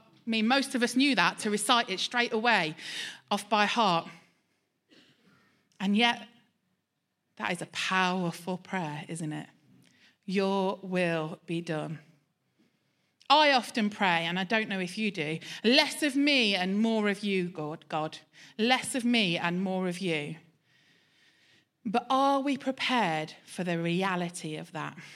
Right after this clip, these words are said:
"Your will be done.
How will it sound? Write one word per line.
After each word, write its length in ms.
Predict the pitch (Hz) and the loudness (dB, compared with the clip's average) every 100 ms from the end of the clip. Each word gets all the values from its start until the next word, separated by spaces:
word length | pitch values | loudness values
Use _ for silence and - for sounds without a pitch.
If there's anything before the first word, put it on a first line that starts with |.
| - - _ _ - | -20 -20 _ _ -12
"Your 600 | 175 202 196 196 196 196 | -4 -2 0 0 -2 -4
will 500 | 190 180 156 151 151 _ _ | -4 -2 -2 -4 -10 _ _
be 360 | - 151 151 - _ - | -10 -8 -8 -12 _ -12
done. 320 | 143 139 | -10 -10